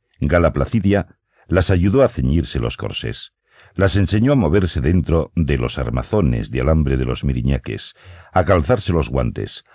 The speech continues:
a abotonarse los botines de tacones altos. Hildebranda prefirió un sombrero de alas grandes con plumas de avestruz que le caían sobre la espalda.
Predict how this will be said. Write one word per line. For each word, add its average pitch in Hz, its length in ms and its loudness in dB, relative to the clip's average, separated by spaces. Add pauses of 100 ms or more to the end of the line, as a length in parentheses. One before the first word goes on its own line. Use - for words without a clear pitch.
(120)
a 69 160 4
abotonarse 71 640 0
los 62 180 -2
botines 64 540 -2
de 62 80 -6
tacones 65 420 -4
altos. 53 480 -10 (800)
Hildebranda 104 680 2 (380)
prefirió 98 440 2
un 143 120 2
sombrero 80 460 2
de 62 160 0
alas 69 240 0
grandes 82 440 2
con 58 260 -4
plumas 80 340 2
de 67 80 -2
avestruz 117 500 -4 (300)
que 78 100 0
le 71 100 2
caían 76 380 2
sobre 65 260 -4
la 60 120 -4
espalda. 55 500 -8